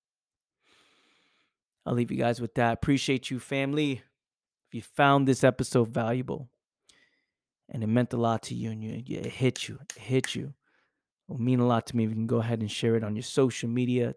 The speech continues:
tag somebody up, send this to somebody you know, put your friends onto it, put the people you know onto it, the closest people to you, say, "Yo, listen, I'm growing. I need you to listen to this guy." And if they sent this to you, if someone sent you this podcast,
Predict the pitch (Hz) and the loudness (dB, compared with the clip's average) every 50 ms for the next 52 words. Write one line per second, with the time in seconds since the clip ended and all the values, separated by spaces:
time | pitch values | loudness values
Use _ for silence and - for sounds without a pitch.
0 | _ - - 139 123 123 - - - 127 123 123 117 117 120 120 120 120 - - | _ -4 0 2 2 2 2 0 0 2 4 4 4 4 4 4 4 4 2 -2
1 | - - 143 135 135 131 123 131 127 123 - - - 131 113 - - 135 123 123 | -2 2 2 4 4 4 4 2 2 2 -2 -6 -6 -6 -6 -2 0 2 2 2
2 | 120 120 127 120 123 123 120 120 123 123 123 117 - 151 - - 127 - - - | 2 2 0 0 0 0 2 4 4 4 4 4 2 0 0 0 -2 -4 -2 0
3 | 135 131 131 120 131 131 127 127 120 - - 127 127 123 123 - _ _ _ - | 0 2 2 4 4 4 4 2 2 2 2 4 4 4 2 0 _ _ _ -20
4 | - _ _ _ _ _ _ _ _ - - 147 - 139 - - 143 139 120 139 | -20 _ _ _ _ _ _ _ _ -6 -4 -2 0 -2 0 2 0 0 2 0
5 | 127 127 131 127 127 131 127 127 127 123 123 120 - - 131 127 123 123 127 - | 2 2 2 4 6 6 6 8 6 6 4 2 2 0 2 4 4 4 2 0
6 | _ _ _ _ _ _ - - - - - 143 139 123 - 120 - - 143 131 | _ _ _ _ _ _ -14 -14 -2 4 6 6 6 6 2 -4 -2 0 0 0
7 | - 143 - - - 139 131 127 127 127 127 120 - - 123 120 123 127 127 123 | 0 -2 -4 0 2 2 4 4 4 2 2 0 -2 -6 -8 -4 0 2 4 4
8 | 123 127 127 123 - - - 120 110 110 - _ _ _ _ _ - 143 147 147 | 4 4 2 0 -2 -2 -2 -2 -2 -4 -8 _ _ _ _ _ -2 0 0 0
9 | 143 127 135 139 139 139 143 143 139 139 - - 127 160 160 147 135 123 127 127 | 0 0 2 4 4 4 4 2 0 -2 -4 -4 -2 -2 -2 -2 -4 -4 -2 2
10 | 127 131 135 - - 131 120 117 113 131 135 123 - - - 123 110 104 101 104 | 2 4 2 2 0 -2 -2 2 6 6 6 6 6 2 0 0 0 -2 -4 -8
11 | - _ _ _ _ _ _ _ - 131 131 127 123 123 156 147 135 - - - | -12 _ _ _ _ _ _ _ -2 0 0 2 4 6 6 6 4 4 2 2
12 | 160 156 147 - 156 139 - - 165 151 147 147 143 117 - - 170 165 175 170 | 2 2 4 2 0 0 2 0 0 4 6 6 4 4 2 0 0 0 2 2
13 | 165 147 - - - 170 165 151 - - 160 151 151 151 147 - - - 151 143 | 0 0 -2 -2 0 0 0 0 0 -4 -4 2 2 2 2 2 0 0 2 2
14 | 139 127 - - 135 127 120 120 120 - - - | 2 2 0 -2 -2 -2 -2 -2 -4 -6 -10 -14